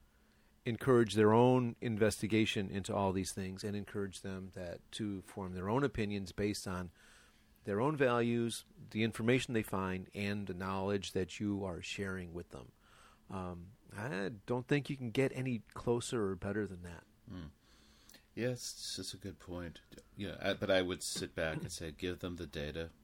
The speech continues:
Speaker 2: give them tools to process the data, and then help them come to their opinions, because even if the student has an opinion that's different than yours, you have to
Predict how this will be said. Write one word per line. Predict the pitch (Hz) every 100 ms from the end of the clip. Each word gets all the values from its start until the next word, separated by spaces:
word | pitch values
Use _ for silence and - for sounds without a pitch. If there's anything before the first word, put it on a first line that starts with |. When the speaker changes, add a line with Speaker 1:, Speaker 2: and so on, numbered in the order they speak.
| _
Speaker 2:
give | 87 78
them | 85 73
tools | - 73 73
to | -
process | - 73 65 - 69
the | - 71
data, | 69 71 78 80
and | - 82
then | 80 78 82 - - - - -
help | 85 80
them | 82
come | - 87 82
to | 85
their | 87
opinions, | 87 - 131 107 69
because | - - 73
even | 80 76 80
if | -
the |
student | 90 87 76 80
has | 78 82
an |
opinion | 80 - 82 82
that's | 78 -
different | 80 - 78
than | 87
yours, | 87 117 101 -
you | 76
have | 78 71
to | - 80 76 76